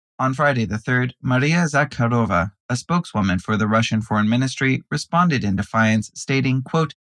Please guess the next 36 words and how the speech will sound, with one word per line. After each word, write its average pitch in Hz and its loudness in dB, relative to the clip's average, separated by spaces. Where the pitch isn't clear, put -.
"You 156 0
will 165 2
never 127 2
defeat 101 -2
Moscow," 90 -2
end 107 -2
quote. - -4
Finland 165 2
has 117 0
been 120 2
increasing 131 0
its 120 -2
military 131 0
capabilities 104 -2
since 190 -2
it 180 0
joined 110 0
nato 101 0
in 127 0
April 120 -2
twenty 104 -4
twenty-three. 104 -2
On 139 0
Tuesday, 147 0
the 113 -2
thirty-first 123 0
of 104 -2
October, 139 -2
the 160 0
country 180 0
and 127 2
the 123 2
United 113 2
States 110 -2
signed 180 0
a 160 -2